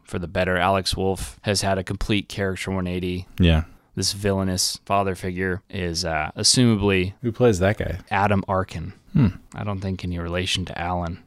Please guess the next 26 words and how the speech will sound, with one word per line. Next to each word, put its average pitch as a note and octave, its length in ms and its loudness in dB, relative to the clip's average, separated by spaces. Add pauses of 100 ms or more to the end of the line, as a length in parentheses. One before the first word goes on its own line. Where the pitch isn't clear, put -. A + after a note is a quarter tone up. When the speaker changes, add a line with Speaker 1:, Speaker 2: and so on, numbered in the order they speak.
Speaker 1:
But B2 100 6
yeah, C3+ 140 10
Nicolas A#2+ 340 4
Cage C3+ 240 2
walks A#2+ 300 4
back B2+ 240 4
into A#2+ 120 2
the A2 80 2
wilderness G#2+ 600 2 (140)
because A2+ 260 2
he B2 80 4
doesn't A2+ 260 6
need G#2 300 2 (180)
the G#2+ 80 0
pig F#2+ 280 4
to G2 80 -2
hunt F#2+ 180 -2
the - 40 -12
truffles. F2 580 0
He G#2 100 -4
can F#2 160 -2
find F#2 240 2
them F#2 100 2
on F2+ 140 2
his E2+ 120 -4
own F2+ 320 -2